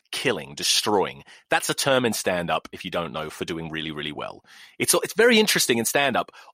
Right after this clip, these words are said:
All the terms for, all the phrases for having a successful set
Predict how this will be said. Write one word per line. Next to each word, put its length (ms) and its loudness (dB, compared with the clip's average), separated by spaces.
All 340 8
the 140 2
terms 500 2
for, 540 2
all 80 -4
the 80 -4
phrases 540 -2
for 100 0
having 260 -2
a 40 -6
successful 540 -2
set 340 -2